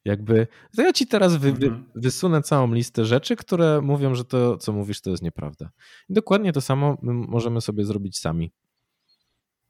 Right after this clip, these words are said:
Speaker 1: Wewnętrznie.
Speaker 2: Tak, nie no, R T Z w ogóle jest fajnym takim narzędziem. To zdaje się taka seria pytań, y, nawiązująca do faktów, to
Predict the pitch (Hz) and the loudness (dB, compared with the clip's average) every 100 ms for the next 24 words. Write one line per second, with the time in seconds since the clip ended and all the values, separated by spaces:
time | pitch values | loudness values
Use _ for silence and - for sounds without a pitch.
0 | _ _ _ _ _ _ _ _ _ 175 | _ _ _ _ _ _ _ _ _ -14
1 | 98 90 82 76 - - - - - _ | -10 -8 -6 -8 -10 -14 -16 -18 -20 _
2 | _ _ _ _ - 117 101 147 131 135 | _ _ _ _ -8 -6 -2 -2 0 0
3 | 131 135 139 139 131 127 117 - 123 120 | -2 -4 -4 -6 -6 -6 -6 -6 -6 -8
4 | 110 110 113 107 110 110 110 104 104 107 | -8 -10 -10 -14 -12 -12 -10 -12 -12 -14
5 | 104 _ - 107 104 - 101 - 110 - | -16 _ -16 -16 -16 -16 -16 -14 -16 -14
6 | 104 113 107 104 107 - 107 104 104 _ | -12 -10 -8 -8 -10 -10 -12 -12 -18 _
7 | _ _ - 104 101 101 98 101 98 101 | _ _ -18 -14 -12 -12 -12 -12 -12 -12
8 | 101 101 - 101 - 107 - 104 104 | -12 -14 -12 -12 -12 -18 -16 -16 -14